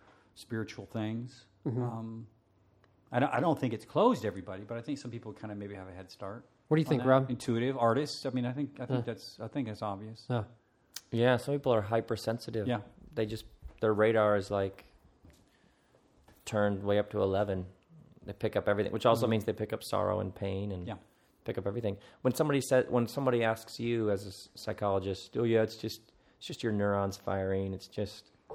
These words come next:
Speaker 3: the divine is nothing more than physiological, psychological reactions to the pain of the world and making sense of it."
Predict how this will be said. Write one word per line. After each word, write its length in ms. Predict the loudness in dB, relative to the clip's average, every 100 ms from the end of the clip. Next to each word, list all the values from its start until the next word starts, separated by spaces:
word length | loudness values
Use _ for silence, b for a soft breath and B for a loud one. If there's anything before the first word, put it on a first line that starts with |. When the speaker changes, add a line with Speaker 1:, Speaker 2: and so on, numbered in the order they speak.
| -20 _ _
Speaker 3:
the 80 | 2
divine 360 | 6 8 8 8
is 140 | 4
nothing 300 | 4 0 0
more 240 | 2 2 4
than 180 | 2 -2
physiological, 960 | -4 -2 0 0 -2 -4 -2 -2 -2
psychological 880 | -4 -4 0 0 0 -2 -4 -4 -4 -8 _ _ _ _ _ _ _ _
reactions 580 | -4 0 0 0 -6 -8
to 100 | -6
the 80 | -4
pain 240 | -2 -2
of 80 | -2
the 80 | -2
world 220 | 0 0
and 80 | 0
making 240 | -4 -6 -8
sense 240 | -8 -8
of 100 | -6
it." 140 | -6